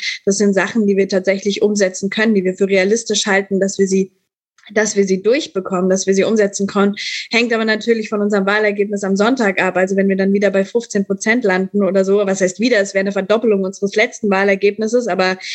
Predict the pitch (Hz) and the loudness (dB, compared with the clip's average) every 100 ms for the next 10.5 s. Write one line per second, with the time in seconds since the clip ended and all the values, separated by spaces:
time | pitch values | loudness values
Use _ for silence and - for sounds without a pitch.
0 | - - - - 214 226 247 339 339 262 | -10 -12 -14 -4 0 2 4 2 0 -2
1 | 294 285 285 233 233 254 285 302 240 220 | -2 -2 -2 -2 -2 0 0 0 -2 0
2 | 220 214 220 220 - - - - - _ | 2 2 2 -2 -6 -12 -12 -16 -20 _
3 | _ 254 285 269 254 269 247 254 330 294 | _ 0 2 0 0 0 2 2 2 2
4 | 208 208 208 196 196 190 190 202 196 196 | 2 2 2 2 2 0 0 0 2 2
5 | 196 196 196 214 226 233 208 180 208 214 | 2 0 -2 -2 -2 0 0 0 -2 0
6 | 220 208 - - 208 202 202 196 202 240 | 0 0 -4 -8 -6 -2 0 2 0 0
7 | 208 202 202 - - 196 202 196 254 254 | -2 -4 -8 -4 0 0 2 2 2 0
8 | 208 202 202 - - 233 208 - 220 247 | -4 -2 -4 -4 -4 -2 -2 -2 -2 0
9 | 254 - 254 294 240 262 311 262 - 226 | 2 0 0 0 2 2 2 -2 -8 -6
10 | 214 208 208 202 | -2 0 2 0